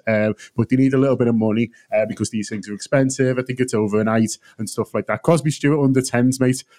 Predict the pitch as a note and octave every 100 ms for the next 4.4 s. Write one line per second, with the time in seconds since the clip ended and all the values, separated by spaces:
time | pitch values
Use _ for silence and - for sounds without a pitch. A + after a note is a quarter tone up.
0 | - A#2+ B2 B2 A#2+ A#2 - A#2 A#2 A#2
1 | A2 G2+ - A#2 A2+ E3+ F#3 E3 D3 C3+
2 | B2+ A#2 A2 A2 - D#3 C#3 B2 A2+ -
3 | G#2+ G#2 G#2+ G#2+ A2 - _ - A2 G#2+
4 | A#2+ A2+ - A2+